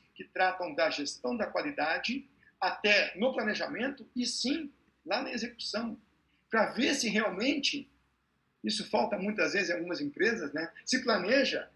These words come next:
não, vamos fazer assim. Tá, mas tu, tu tá monitorando? Tu tá monitorando essa execução pra ver se os critérios de qualidade estão sendo atendidos? Tu tá verificando que aquele concreto que foi entregue, ele tá dentro de um padrão que foi lá no planejamento definido?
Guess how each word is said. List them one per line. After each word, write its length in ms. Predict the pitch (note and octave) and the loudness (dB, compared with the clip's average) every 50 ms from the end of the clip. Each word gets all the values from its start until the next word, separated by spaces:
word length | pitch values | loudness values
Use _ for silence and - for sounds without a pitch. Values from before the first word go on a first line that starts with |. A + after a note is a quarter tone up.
| _ - | _ 0
não, 120 | - C#4+ | 0 2
vamos 200 | G#3+ B3 - - | 2 2 0 0
fazer 240 | - B3 A3+ A3 B3+ | 0 0 2 4 4
assim. 420 | A#3+ - - - A#3 A3+ G#3+ G#3+ - | 4 4 2 2 0 0 -2 -4 -4
Tá, 160 | - C4 - | -6 -4 -4
mas 220 | - - - - | -2 -4 -4 -6
tu, 160 | - - G#2+ - - - - | -8 -8 -6 -6 -6 -8 -12
tu 80 | - - | -10 -2
tá 160 | - A#3 D4 | 2 2 4
monitorando? 840 | D4 C4+ B3 B3+ - - F#3 D#3+ D#3 F#3 B3+ D4 - - - - - _ _ _ _ _ _ _ - _ _ | 4 4 4 2 0 0 2 2 4 4 4 4 2 0 -2 -4 -6 _ _ _ _ _ _ _ -20 _ _
Tu 60 | - - | -14 -6
tá 160 | - C4+ C#4 | -4 -2 0
monitorando 880 | C#4 C4+ C4 C#4+ C#4+ - A#3+ F#3 D#3+ D#3+ G3 C4 D4+ D4+ - F3+ E3+ | 0 2 2 0 0 2 2 2 2 4 2 2 2 2 0 0 2
essa 380 | F3+ G3+ A3 G#3+ - - - - - | 6 6 6 4 4 -2 -2 0 2
execução 880 | G#3+ G#3 - - G#3 G#3 - - - - - - A3 C#4 C#4 A#3+ G#3+ - - - - _ - | 0 0 0 0 -4 -6 -6 -10 -10 -8 -2 0 2 2 2 2 -2 -8 -14 -18 -18 _ -2
pra 160 | F#3+ F3+ F3 | -2 0 0
ver 100 | - A3+ | 0 -2
se 140 | A3+ - A3 | -2 -2 -4
os 80 | - - | -4 -6
critérios 560 | - F3 - - - - A#2+ - B3 - - | -6 -8 -10 -8 -4 -2 0 0 0 -2 -4
de 60 | - | -6
qualidade 580 | - - E3 D3 C#3+ - F3 G#3 A3 G#3+ - - | -6 -6 -6 -4 -4 -2 -2 -2 -2 -4 -6 -8
estão 240 | - - F3 E3+ - | -8 -8 -10 -10 -8
sendo 500 | - - F#3 F#3 G3+ G3 F3+ D3+ C#3+ - - _ - - _ _ - | -10 -8 -6 -4 -6 -4 -4 -6 -8 -8 -10 _ -20 -20 _ _ -10
atendidos? 760 | D#3 D#3 D3 C#3 B2 A#2 - - - - - - - - - _ _ - _ _ _ _ _ _ _ _ _ | -10 -8 -8 -8 -8 -6 -6 -6 -6 -8 -10 -10 -12 -12 -12 _ _ -20 _ _ _ _ _ _ _ _ _
Tu 60 | _ - | _ 0
tá 100 | B2+ C3 | 2 2
verificando 640 | - - B2 - - - A#2+ - - A#3+ B3+ A#3 - | 2 2 0 0 -2 -4 -6 -2 0 0 0 0 0
que 80 | - | 0
aquele 220 | F3+ - G3+ G3+ - | -2 -2 -2 -6 -4
concreto 580 | - F#3 D#3 C#3+ - - F3+ A3+ B3 A#3+ - | -4 -6 -6 -4 2 4 6 6 6 4 2
que 120 | - G#3 - | -4 -8 -8
foi 280 | - - - F#3+ F3 | -6 -6 -6 -6 -6
entregue, 560 | D3 - - D3 F3+ A3 A#3+ - - - C#4+ - - - - | -8 -6 -2 2 4 4 2 2 0 -8 -10 -12 -14 -10 -4
ele 220 | F#3 G3 G#3 G#3+ | -4 -2 -2 0
tá 160 | - G#3 F3 - | 2 2 2 2
dentro 320 | - F#3+ A3 B3+ B3+ - | 2 0 0 0 0 -2
de 80 | - G#3+ | -2 -2
um 140 | G#3+ G#3+ | -2 0
padrão 500 | - F3 D#3 D3 - - F#3+ A3+ C4 C#4 - | 2 2 2 2 2 2 2 2 2 0 -4
que 140 | - - - - | -10 -16 -10 -2
foi 180 | - A#3+ A#3+ G3+ | 0 2 2 2
lá 120 | - C4 | 2 2
no 120 | C#4+ C#4+ - | 2 2 2
planejamento 600 | A3 G3+ F#3+ G3 - E3+ F3 F#3 A3 C4 - - | 2 2 2 2 0 0 0 2 2 2 2 0
definido? 600 | G4 - - - E3 F#3+ C4+ D4 - - - | -4 -4 -6 -4 -2 2 2 2 2 0 -8